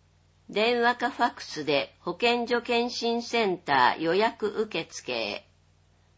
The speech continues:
電話、八二二の四三五一。ファックス、八二二の四三九零。来所での予約はできません。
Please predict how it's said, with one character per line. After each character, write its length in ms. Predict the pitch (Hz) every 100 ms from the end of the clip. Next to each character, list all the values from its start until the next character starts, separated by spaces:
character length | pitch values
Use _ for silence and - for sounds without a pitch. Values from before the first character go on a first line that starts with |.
| _ _
電 360 | - 175 196 185
話、 260 | 165 147 - - _ _ -
八 400 | 170 - 233 240
二 400 | 240 233 208 170
二 160 | 180
の 220 | 160 120
四 320 | 104 208 226 240
三 400 | - 233 190 131
五 320 | 165 170 165
一。 500 | 156 - - 104 - _ _ _ _ _ _ _
フ 80 | 226
ァ 60 |
ッ 20 |
ク 140 | 233 -
ス、 340 | - - - - _ _ _
八 420 | - 180 - 233
二 340 | 240 240 220 175
二 220 | 175 185
の 200 | 143 -
四 340 | 190 220 240
三 360 | 240 240 233 147
九 460 | - - 175 170 156
零。 380 | 151 107 - - _ _ _ _ _ _ _ _ _ _ -
来 280 | 208 226
所 200 | 240 247
で 160 | 233 240
の 180 | 196 135
予 160 | 151
約 320 | 170 202 208 190
は 160 | 180
で 140 | 147 147
き 180 | -
ま 140 | 185 175
せ 280 | - 160
ん。 120 | 120